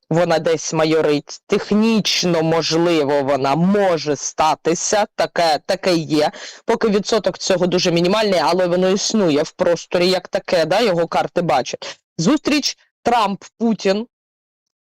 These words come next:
Це щось, що може статися. Зустріч повторна Зеленський, Трамп. Це щось, що може ставити. Але от щоб в трьох, а отут от починається якась срака-матика. Поэтому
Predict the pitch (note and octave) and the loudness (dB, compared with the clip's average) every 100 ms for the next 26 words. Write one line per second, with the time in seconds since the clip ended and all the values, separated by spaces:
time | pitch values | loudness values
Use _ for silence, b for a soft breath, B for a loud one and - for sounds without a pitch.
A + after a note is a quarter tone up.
0 | - - A#3 - C4 A3+ G#3 - G#3 G3+ | -6 -2 0 0 0 0 0 -2 0 0
1 | E3+ F#3 - F3+ D3+ - D3+ E3+ E3 B3+ | 0 -2 -2 0 0 -2 -2 0 2 0
2 | - B3 A3+ - - - A#3 - B3+ G#3+ | 0 -2 -2 -6 -4 -2 0 0 2 2
3 | G3+ E3+ C4+ A#3 F#3 F3+ - A3+ B3 _ | 0 0 0 2 0 -2 -2 -2 -2 _
4 | _ _ B3 A3+ A3 A3+ _ _ _ _ | _ _ 0 2 0 -4 _ _ _ _
5 | - - B3 - A#3+ - G#3 G3+ G3 - | -12 -2 0 0 0 0 -2 -2 -4 0
6 | E3 C#3+ B B B - C4 C#4+ C#4+ B3+ | 0 0 B B B 0 2 2 2 0
7 | - C#4 - - - G4 A#4+ - - - | -2 -2 -4 -8 -2 2 0 -2 -6 0
8 | A#3+ B3+ G4 C4+ - G#3 G#3+ B3 G#3+ G3 | 0 0 -2 -2 -6 -6 -2 -2 0 -2
9 | - G#3 - F#3+ F3+ E3 C#3 A2+ - C#3 | -2 -2 0 0 0 -2 -4 -6 -6 -2
10 | E3 F#3 F#3 E3 D3 | 0 0 0 0 0